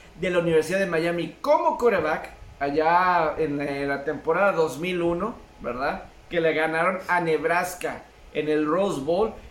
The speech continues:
y luego el siguiente año con uno de los mejores equipos, o sea, ese equipo dos mil veintiuno, de dos mil uno y dos mil dos de los Huracanes de Miami, campaña dos mil uno y campaña dos mil dos,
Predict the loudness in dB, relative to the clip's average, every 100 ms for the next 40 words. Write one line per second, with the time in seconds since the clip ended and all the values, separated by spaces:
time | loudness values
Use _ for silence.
0 | -6 -2 2 4 4 0 -2 -4 -4 -6
1 | -8 -4 -4 -2 0 0 0 -4 -6 -12
2 | -20 -10 -6 -2 0 0 0 -2 -2 0
3 | 2 2 -2 -6 -4 -2 -2 -6 -16 -20
4 | -4 -2 2 2 0 -2 -4 -2 -4 -4
5 | -4 -6 -8 -8 -4 -4 -2 -4 -4 -2
6 | -2 -2 -4 -6 -6 -6 -6 -8 -2 0
7 | 2 0 0 -4 -8 -10 -8 -4 -2 -2
8 | -4 -4 -6 -6 -8 -10 -14 -18 -14 -4
9 | -2 0 -2 -2 -2 -4 -6 -8 -8 -4
10 | -4 -4 -4 -6 -4 -4 -6